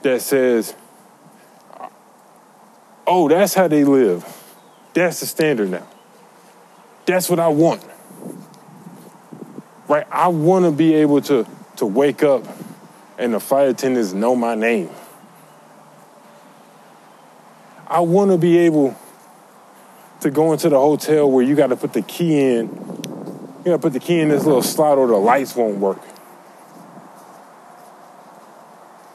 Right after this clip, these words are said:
Right, the, the, the service.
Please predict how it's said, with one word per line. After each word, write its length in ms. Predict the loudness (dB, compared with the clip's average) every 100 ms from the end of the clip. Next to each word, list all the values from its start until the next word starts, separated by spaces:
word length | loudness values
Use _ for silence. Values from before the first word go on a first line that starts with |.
| -20 -20 -20 -20 -20 -20 -20 -2
Right, 180 | 0 0 -2
the, 140 | -4
the, 240 | -2 -6 -8 -6
the 120 | -4 -2
service. 840 | -2 0 2 2 0 -4 -6